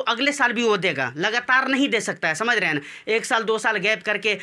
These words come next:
क्योंकि बीच में कभी कभार कुछ इशू आ जाते हैं, कुछ प्रॉब्लम्स आ जाते हैं,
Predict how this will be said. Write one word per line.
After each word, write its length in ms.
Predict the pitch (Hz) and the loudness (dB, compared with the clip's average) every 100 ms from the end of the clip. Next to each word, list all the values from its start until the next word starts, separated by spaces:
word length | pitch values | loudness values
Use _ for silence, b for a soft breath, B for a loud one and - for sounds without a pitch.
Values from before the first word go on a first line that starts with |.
| B - | B -6
क्योंकि 220 | 240 254 | -4 -2
बीच 200 | 233 214 | -2 -2
में 100 | 233 | -2
कभी 180 | 220 226 | 0 0
कभार 260 | 220 214 208 | 2 0 0
कुछ 240 | 233 233 | -4 -6
इशू 340 | 185 202 233 214 | -4 -4 0 2
आ 120 | 190 | 2
जाते 260 | 196 185 208 | 2 0 -2
हैं, 100 | 202 | -4
कुछ 160 | 214 | -6
प्रॉब्लम्स 480 | - 190 185 214 - | -4 -2 0 -2 0
आ 100 | 196 | 0
जाते 260 | 196 190 202 | 2 0 0
हैं, 200 | 208 | 0